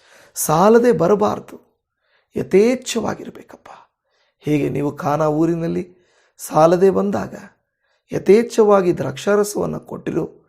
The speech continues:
ಅದೇ ರೀತಿಯಲ್ಲಿ ಏಸಪ್ಪ ಯಥೇಚ್ಛವಾಗಿ ನಮ್ಮ ಜೀವಿತಗಳಲ್ಲಿ ಅನುಗ್ರಹಿಸು. ನಿನ್ನ ಕೃಪೆ, ಕನಿಕರ, ದಯೆ, ಅನುಗ್ರಹ, ಆಶೀರ್ವಾದಗಳು ನಮಗೆ ಬರಲಿ ಸ್ವಾಮಿ.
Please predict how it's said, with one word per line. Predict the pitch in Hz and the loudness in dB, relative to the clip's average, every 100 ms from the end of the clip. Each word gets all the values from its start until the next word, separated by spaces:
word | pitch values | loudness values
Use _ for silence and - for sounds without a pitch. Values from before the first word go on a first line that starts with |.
| _ _ _ _ - | _ _ _ _ -8
ಅದೇ | 139 175 233 277 | 2 4 4 2
ರೀತಿಯಲ್ಲಿ | 254 233 - 170 - - | 0 -2 -2 -6 -6 -10
ಏಸಪ್ಪ | 131 - - 139 135 _ _ _ _ _ _ | -12 -12 -14 -16 -18 _ _ _ _ _ _
ಯಥೇಚ್ಛವಾಗಿ | - - 160 190 208 - 180 131 - - | -8 0 6 6 4 -2 -4 -4 -10 -10
ನಮ್ಮ | 127 135 | -8 -8
ಜೀವಿತಗಳಲ್ಲಿ | 151 147 151 156 - - - - - | -4 -2 -2 -6 -10 -8 -8 -10 -14
ಅನುಗ್ರಹಿಸು. | 151 151 - - - - - _ _ _ _ _ _ - | -14 -12 -14 -16 -14 -14 -16 _ _ _ _ _ _ -4
ನಿನ್ನ | 143 160 | 0 0
ಕೃಪೆ, | 160 175 175 185 | 4 2 4 -2
ಕನಿಕರ, | 185 175 185 185 185 190 | -2 -2 -2 -2 -4 -2
ದಯೆ, | 160 165 190 - - _ _ _ _ _ 139 | -2 0 0 -2 -14 _ _ _ _ _ 0
ಅನುಗ್ರಹ, | 180 202 185 196 | 2 2 0 0
ಆಶೀರ್ವಾದಗಳು | 196 202 - 220 208 202 - - 202 - _ _ _ _ - | 0 -2 -6 -4 -2 -2 -4 -8 -12 -16 _ _ _ _ -8
ನಮಗೆ | 127 131 160 | -6 -4 -4
ಬರಲಿ | 151 - - - | -6 -8 -10 -12
ಸ್ವಾಮಿ. | - - - - _ | -14 -16 -20 -20 _